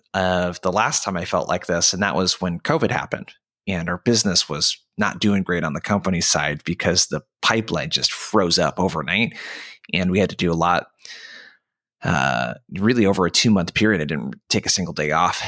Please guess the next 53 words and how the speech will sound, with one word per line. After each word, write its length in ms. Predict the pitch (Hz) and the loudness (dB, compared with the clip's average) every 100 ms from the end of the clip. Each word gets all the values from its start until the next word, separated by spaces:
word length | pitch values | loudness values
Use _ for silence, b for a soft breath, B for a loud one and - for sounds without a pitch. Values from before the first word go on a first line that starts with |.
| - - | -8 -6
and 160 | 92 87 | -4 -4
I 60 | |
just 240 | 90 101 - | -2 -2 0
kind 140 | 135 | 0
of 60 | 107 | 2
burnt 180 | 101 - | 0 0
myself 380 | 95 92 90 | 0 0 0
out. 220 | 87 90 87 | 2 2 0
And 140 | 87 B B B _ _ | -4 B B B _ _
what 140 | - 117 | 0 2
I 40 | |
wanted 200 | 120 107 | 4 2
to 60 | 101 | 2
share 180 | - | 0
with 160 | 98 98 | 0 0
you 140 | 101 | -2
in 60 | 98 | -2
this 180 | 95 - | -2 0
episode, 580 | 107 104 - 92 90 90 B B B B | 2 2 2 2 0 -2 B B B B
'cause 160 | - 101 | -12 -6
this 220 | 104 - | -4 -2
reminded 400 | 95 98 131 123 | 0 0 0 0
me 140 | 104 101 | -2 -2
of 120 | 95 | -4
sort 280 | - 95 95 | -4 -2 -2
of 140 | 92 _ - | -4 _ -10
my 100 | 95 | -8
go-to 560 | 90 - 90 107 - 98 | -6 -2 0 0 2 2
activities 560 | 95 - 143 92 90 | 2 0 0 0 -2
for 360 | - 92 98 98 _ - | -2 -2 -2 -4 _ -6
dealing 320 | 107 120 113 | 0 2 0
with 160 | 95 - | 0 0
anxiety, 560 | 87 - - - - _ _ - | 0 0 -2 -4 -8 _ _ -4
and 80 | 110 | 0
I 20 | |
wanna 160 | 127 113 | 2 2
share 180 | 104 | 0
this 140 | 92 92 | -2 -4
with 160 | 90 | -8
you 60 | - | -10
today. 260 | - 65 - _ - | -8 -8 -8 _ -2
So 120 | 117 | 0
if 80 | 110 | 2
this 80 | - | 2
is 120 | - | 2
your 100 | 127 | 0
first 260 | - 120 - | 2 0 2
time 300 | 117 110 110 B B B | 0 0 -4 B B B
checking 240 | - 113 | -2 0
out 60 | 104 | 0
the 60 | |
podcast, 560 | 90 107 107 113 101 - | 0 -2 0 0 0 0
welcome. 400 | 113 117 117 107 | 0 2 2 0